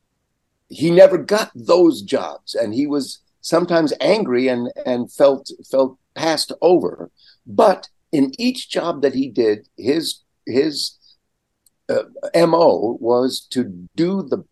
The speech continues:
best job he could, whatever the job. That isn't the main mentality of either the military or the business world. It's to get ahead. It's to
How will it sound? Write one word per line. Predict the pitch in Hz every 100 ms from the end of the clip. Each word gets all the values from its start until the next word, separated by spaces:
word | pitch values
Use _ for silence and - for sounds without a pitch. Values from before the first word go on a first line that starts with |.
| -
best | 180 185 - - - 98
job | 156 147 - -
he | 123 123
could, | - 131 123 -
whatever | 104 104 143 175 165 151
the | 120 101
job. | 107 76 58 _ _ _ _ _ _ -
That | 147 -
isn't | 254 165 101 - _ _ - 110 127
the | 117
main | 127 170 180 143
mentality | 107 101 90 101 82 73 73 76 -
of | 95 82 - -
either | 110 127 107
the |
military | 110 135 - - 135 165
or | 143 147
the | 151
business | 123 175 135 104 95
world. | 98 101 - 196 _ _ _ _
It's | 120 123
to | - 131
get | 175 151
ahead. | 135 131 135 82 -
It's | -
to | -